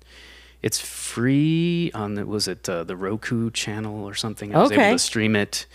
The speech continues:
Speaker 1: You have to watch some commercials, but
Speaker 2: Yeah, yeah,
Speaker 1: whatever,
Speaker 2: yeah.
Speaker 1: you know.
Speaker 2: Well, that's all right.
Speaker 1: So yeah, I'm glad I, g-, glad I was able to take a look at that.
Speaker 2: I'm,
Speaker 1: And,
Speaker 2: I'm
Speaker 1: um,
Speaker 2: gonna check that out. Brother
Speaker 1: als-,
Speaker 2: from Another Planet.
Speaker 1: yeah,
Speaker 2: Okay.
Speaker 1: another, another un-, unconventional one,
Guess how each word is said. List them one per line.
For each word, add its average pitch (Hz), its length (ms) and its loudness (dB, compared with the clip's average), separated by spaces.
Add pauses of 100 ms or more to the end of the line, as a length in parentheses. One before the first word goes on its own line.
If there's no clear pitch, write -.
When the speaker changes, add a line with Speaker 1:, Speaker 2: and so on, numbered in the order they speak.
(140)
Speaker 1:
You 117 100 6
have 123 80 4
to 120 80 4
watch 104 160 4
some 101 160 0
commercials, 95 600 0
but - 180 2
Speaker 2:
Yeah, 190 60 8
yeah, 180 120 6
Speaker 1:
whatever, 175 400 4 (220)
Speaker 2:
yeah. 120 60 -4
Speaker 1:
you 110 60 0
know. 92 260 -2
Speaker 2:
Well, 180 120 4
that's 202 180 0
all 202 80 4
right. 202 360 -2 (540)
Speaker 1:
So 175 320 6
yeah, 160 420 6
I'm 110 120 -4
glad 151 240 6
I, 143 200 6
g-, 123 260 -2
glad 127 320 2
I 139 40 6
was 127 140 4
able 123 160 2
to 117 60 -2
take 127 180 2
a 127 40 4
look 123 120 6
at 113 80 4
that. 123 200 6
Speaker 2:
I'm, 196 240 6
Speaker 1:
And, - 220 6
Speaker 2:
I'm 202 180 8
Speaker 1:
um, 208 80 6
Speaker 2:
gonna 180 180 4
check 165 260 2
that 156 160 6
out. 139 260 2 (440)
Brother 190 260 8
Speaker 1:
als-, 214 160 6
Speaker 2:
from 185 260 6
Another 156 220 6
Planet. 120 240 6
Speaker 1:
yeah, 98 300 6
Speaker 2:
Okay. 156 80 0
Speaker 1:
another, 147 640 8
another 131 440 8
un-, 123 200 4
unconventional 113 920 4
one, 110 480 2